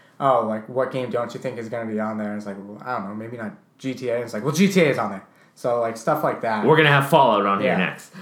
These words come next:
Speaker 2: I'm s-, like I said, I'm so excited for this, and like, like you were saying, this is so different than Nintendo. I never thought I'd see the day <coughs> that a Dark Souls game appears on a Nintendo console. This is awesome.
Speaker 1: Mm-hmm.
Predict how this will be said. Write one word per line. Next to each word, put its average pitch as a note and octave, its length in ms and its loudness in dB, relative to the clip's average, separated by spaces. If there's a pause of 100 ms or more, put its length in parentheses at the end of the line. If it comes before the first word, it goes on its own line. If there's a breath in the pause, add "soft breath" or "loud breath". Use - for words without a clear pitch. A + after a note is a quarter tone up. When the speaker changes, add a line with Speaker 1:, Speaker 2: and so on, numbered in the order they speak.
(240 loud breath)
Speaker 2:
I'm D3+ 380 4 (140)
s-, - 420 -14
like C#3 160 2
I A2 40 -6
said, G#2 280 -2
I'm A#2 220 0
so A2+ 200 2
excited G2 300 -2
for F#2 60 -8
this, F#2 240 -2
and G2+ 260 -4
like, B2+ 260 2
like C3+ 180 0
you C3+ 60 -2
were B2+ 60 2
saying, A#2 300 0
this A2+ 180 0
is A#2+ 100 -4
so A#2 640 2 (180)
different A2+ 280 -2
than F2+ 220 -2
Nintendo. F#2+ 340 -2 (240 loud breath)
I C#3+ 140 4
never C3+ 340 2
thought A2 480 -2 (220)
I'd G2 160 -2
see A2+ 140 -4
the G2+ 100 -2
day G2+ 320 0
<coughs> - 320 2
that A2 100 0
a F#2+ 60 -2
Dark - 320 -2
Souls A2+ 260 0
game A2+ 420 -4
appears G#2+ 480 -2
on G2+ 160 -2
a - 40 -2
Nintendo F#2 480 -4
console. - 500 -10 (140 loud breath)
This B2+ 160 -2
is C3 100 0 (400)
awesome. F#2+ 460 -4 (240)
Speaker 1:
Mm-hmm. A#2 220 -12